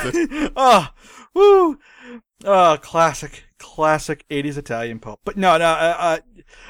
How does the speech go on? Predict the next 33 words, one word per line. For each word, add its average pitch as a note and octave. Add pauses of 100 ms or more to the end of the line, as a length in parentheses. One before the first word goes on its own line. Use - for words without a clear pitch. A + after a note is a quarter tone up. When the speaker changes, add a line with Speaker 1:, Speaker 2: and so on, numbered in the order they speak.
(120)
Speaker 2:
yeah, E3+
I, E3 (520)
I, G#3 (140)
the, A#3
the G3+
corporate C4+ (180)
separation F#3+
of, D#3+
like, D3+ (100)
care F3
or E3
actual E3+
human F3+ (260)
feeling E3+
to D#3
just - (320)
rote, D#3 (140)
uh, C#3+
industrialization. D#3
Speaker 1:
Right. D3
Speaker 2:
You're D#3
absolutely F3
right. C#3+
That, D#3
that's F3
probably A#3
what -
<laughs> -
they F3
were G#3
going G3+
for, G#3
but E3+